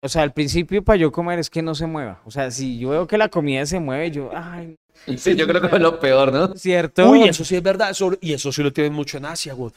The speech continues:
Speaker 3: Que se comen los animales vivos. Eso sí, ah, uy, no, no, no. Eso sí, yo no, no sería capaz. Esa vaina es ni por el berraco. No, no, no, no,
Speaker 1: Insectos
Speaker 3: no.
Speaker 1: no, Iván.
Speaker 3: ¿Qué? Insectos sí, pero, pero muertos. O sea, yo no, pero, pero así que usted, que usted sienta la cucaracha que le camina en la lengua. Uy, no. Uy,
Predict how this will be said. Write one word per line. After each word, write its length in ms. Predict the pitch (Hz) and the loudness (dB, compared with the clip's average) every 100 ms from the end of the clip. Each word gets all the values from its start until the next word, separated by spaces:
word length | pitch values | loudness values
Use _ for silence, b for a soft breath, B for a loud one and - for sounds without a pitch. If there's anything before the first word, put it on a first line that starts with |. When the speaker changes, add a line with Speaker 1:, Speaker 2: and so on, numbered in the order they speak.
| b - | b -8
Speaker 3:
Que 80 | |
se 160 | 135 135 | -6 -6
comen 280 | 131 127 143 | -6 -2 -2
los 220 | 156 131 | -2 -2
animales 420 | 127 110 120 127 | -6 -6 -8 -4
vivos. 600 | 135 185 233 220 175 - | 0 0 0 -2 -4 -4
Eso 320 | 170 156 151 | -6 -6 -8
sí, 100 | 170 | -4
ah, 100 | 160 175 | -4 -4
uy, 160 | 175 | -6
no, 180 | 147 143 | -6 -8
no, 140 | 135 131 | -8 -8
no. 100 | 120 | -10
Eso 160 | 139 | -10
sí, 80 | 156 | -10
yo 140 | 143 | -8
no, 180 | 143 139 b b | -6 -8 b b
no 120 | 175 | -2
sería 240 | 170 170 156 | 0 2 0
capaz. 320 | 131 98 92 | -2 -4 -8
Esa 120 | 123 | -6
vaina 160 | 135 139 | -4 -6
es 140 | 143 | -10
ni 120 | 143 | -12
por 120 | - 120 | -10 -10
el 40 | |
berraco. 360 | 107 95 - _ | -10 -10 -16 _
No, 160 | 131 151 | -10 -10
no, 100 | 131 | -8
no, 40 | 120 | -8
no, 60 | |
Speaker 1:
Insectos 400 | 160 190 196 196 | -2 0 0 0
Speaker 3:
no. 80 | 196 | -2
Speaker 1:
no, 60 | 214 | -2
Iván. 240 | 165 170 - _ _ _ _ _ - | -2 -6 -12 _ _ _ _ _ -6
Speaker 3:
¿Qué? 140 | 226 _ _ _ _ | -6 _ _ _ _
Insectos 440 | 175 147 185 226 - | -4 0 0 2 2
sí, 100 | 294 | 4
pero, 260 | 294 240 - | 6 6 6
pero 160 | 160 139 | 2 4
muertos. 420 | 165 143 - 95 | 4 4 0 -8
O 60 | |
sea, 120 | 107 117 | -4 -2
yo 140 | 143 | -2
no, 120 | 151 | -2
pero, 260 | 131 131 120 B B | -4 -4 -4 B B
pero 180 | 165 156 | 6 6
así 160 | 139 | 4
que 100 | 156 196 | 0 0
usted, 600 | 220 214 208 196 - - | 2 4 2 0 -4 -8
que 80 | |
usted 140 | 156 156 | -4 -2
sienta 260 | 185 180 | 0 0
la 80 | 196 | 0
cucaracha 460 | 185 170 147 143 175 | 0 -2 -2 0 -2
que 100 | 180 | -2
le 60 | |
camina 260 | 147 127 139 | -2 -4 -2
en 80 | 175 | -2
la 60 | |
lengua. 320 | 131 127 143 202 | -2 -2 -2 -2
Uy, 160 | 277 | -2
no. 800 | 226 156 175 285 381 339 262 208 | -2 -4 -2 -2 -4 -6 -8 -12
Uy, 180 | 156 190 | -10 -10